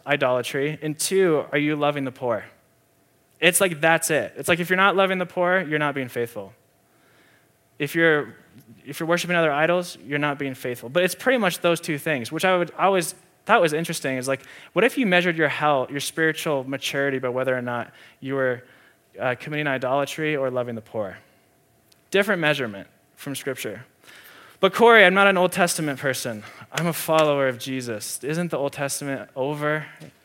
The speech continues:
fulfilled?" And yes and no. <laughs> Um, all right, let's go to Jesus' teachings. You guys hanging in? Are you guys with me? All right. Good job, guys. Okay, here we go. Uh, Jesus' teachings. All right, I wanna pause.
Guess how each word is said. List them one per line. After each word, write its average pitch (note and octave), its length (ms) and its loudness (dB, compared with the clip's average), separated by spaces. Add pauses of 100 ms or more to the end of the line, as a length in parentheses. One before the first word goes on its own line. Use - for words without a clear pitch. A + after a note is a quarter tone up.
(120)
fulfilled?" C#3+ 640 -2 (960)
And B2+ 600 -6 (300)
yes C3+ 320 0
and C3+ 140 -4
no. C#3+ 340 2
<laughs> - 60 -14 (920)
Um, B2+ 720 2 (220)
all D#3 80 2
right, E3+ 120 6
let's E3 100 4
go G#3 120 4
to F#3+ 80 6
Jesus' E3 400 -2
teachings. B2+ 600 -6
You D3 80 0
guys E3 140 6
hanging F#3+ 200 4
in? F#3+ 60 2
Are F3 80 4
you G3 60 8
guys G#3 120 8
with G#3 140 2
me? A#3 240 2 (840)
All C#3 100 2
right. D3+ 300 6 (360)
Good G3 160 2
job, C3 280 0
guys. G#2+ 320 -4
Okay, B2+ 360 -2
here D3+ 160 0
we E3+ 60 4
go. C3+ 220 6 (460)
Uh, F#3 220 8
Jesus' A#3 440 2
teachings. E3 460 0
All - 100 2
right, F#3+ 120 8
I F#3 100 6
wanna C4+ 160 6
pause. G#3+ 560 4